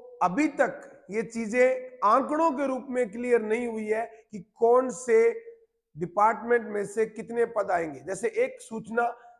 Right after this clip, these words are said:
शिक्षा विभाग के आधार पर माध्यमिक शिक्षा बोर्ड ने जो दी है, जो इक्कीस हजार पदों पर जो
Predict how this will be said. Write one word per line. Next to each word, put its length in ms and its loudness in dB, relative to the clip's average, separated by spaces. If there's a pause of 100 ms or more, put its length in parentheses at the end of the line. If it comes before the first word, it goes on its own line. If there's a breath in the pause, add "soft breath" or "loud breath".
(120)
शिक्षा 360 -2
विभाग 300 0
के 320 -4
आधार 360 0
पर 200 -6
माध्यमिक 360 -4
शिक्षा 280 -6
बोर्ड 280 0
ने 60 -4
जो 120 -6
दी 220 -8
है, 260 -10 (1040)
जो 560 2
इक्कीस 300 -4
हजार 280 0
पदों 280 0
पर 180 -4
जो 180 -4